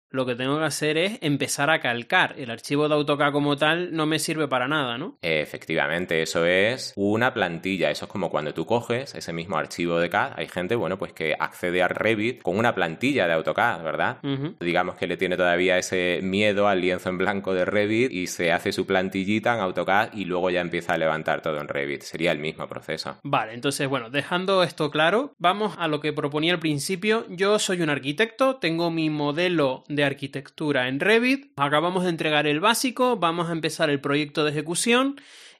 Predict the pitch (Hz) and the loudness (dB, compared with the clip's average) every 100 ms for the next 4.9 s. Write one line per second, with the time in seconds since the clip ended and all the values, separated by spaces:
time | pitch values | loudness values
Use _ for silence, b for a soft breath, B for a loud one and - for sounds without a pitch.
0 | _ 208 214 247 - _ 196 196 196 180 | _ 2 2 2 -4 _ -6 0 0 0
1 | 170 175 170 208 196 143 135 135 139 156 | 0 -2 2 2 4 4 4 2 2 0
2 | 160 226 247 233 170 139 135 135 135 143 | 0 0 2 2 4 4 4 4 4 2
3 | 143 147 196 254 269 - 139 135 139 143 | 2 2 4 4 2 0 -2 -2 -2 -2
4 | 139 147 139 160 214 240 254 262 254 | -2 -6 -6 0 0 2 2 0 -4